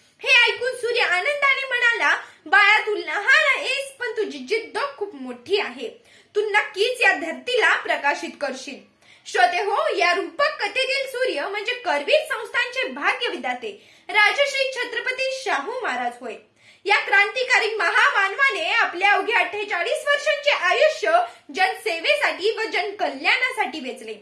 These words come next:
आधुनिकतेची आस धरून रयतेचे राज्य निर्माण केले. कृषी, कला, क्रीडा, संगीत, औद्योगिक, शैक्षणिक, सामाजिक, आर्थिक, सांस्कृतिक, धार्मिक अशा विविध क्षेत्रात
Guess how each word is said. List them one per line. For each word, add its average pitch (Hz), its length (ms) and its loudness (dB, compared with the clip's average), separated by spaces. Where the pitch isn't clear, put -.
आधुनिकतेची 440 760 0
आस 453 360 4
धरून 392 360 -2
रयतेचे 403 580 -2
राज्य 480 380 4
निर्माण 539 520 0
केले. 302 580 -6
कृषी, 440 580 2
कला, 427 420 4
क्रीडा, 403 680 2
संगीत, 440 500 0
औद्योगिक, 494 520 0
शैक्षणिक, 349 880 -2
सामाजिक, 381 600 0
आर्थिक, 311 560 -2
सांस्कृतिक, 349 880 -2
धार्मिक 320 560 -4
अशा 554 320 4
विविध 539 400 2
क्षेत्रात 415 500 -2